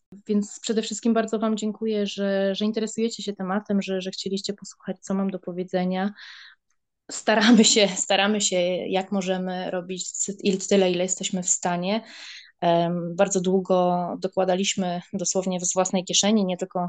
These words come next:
nie, nie zarabialiśmy nic, ale też właśnie, em, pozbywaliśmy się własnych, e, gdzie, jakichś zaskórników i zapasów. A, a tutaj akurat muszę wspomnieć rzeczywiście, że w czasach, gdzie, e, nasza przyszłość nie jest jakoś, em,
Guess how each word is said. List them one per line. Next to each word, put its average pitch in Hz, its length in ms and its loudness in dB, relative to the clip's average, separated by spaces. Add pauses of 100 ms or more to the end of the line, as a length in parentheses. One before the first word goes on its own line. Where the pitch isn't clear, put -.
(140)
nie, 175 300 -4
nie 175 120 -4
zarabialiśmy 175 640 -2
nic, 175 220 -2
ale 170 180 -2
też 170 220 -6
właśnie, 165 480 -6 (260)
em, 165 460 -4
pozbywaliśmy 180 600 2
się - 140 0
własnych, 170 580 -4
e, 165 340 -4 (160)
gdzie, 175 220 -8
jakichś 175 260 -4
zaskórników 196 580 2
i 180 40 -4
zapasów. 180 680 -2 (880)
A, 180 260 2
a 190 80 0
tutaj 196 280 0
akurat 190 300 0
muszę 190 220 0
wspomnieć 196 520 2
rzeczywiście, 185 640 -2
że 175 340 0 (360)
w - 60 -12
czasach, 190 520 4
gdzie, 175 520 0 (300)
e, 180 100 -4
nasza 185 280 2
przyszłość - 680 0
nie 196 240 2
jest - 420 -2 (200)
jakoś, 170 580 0
em, 165 420 -2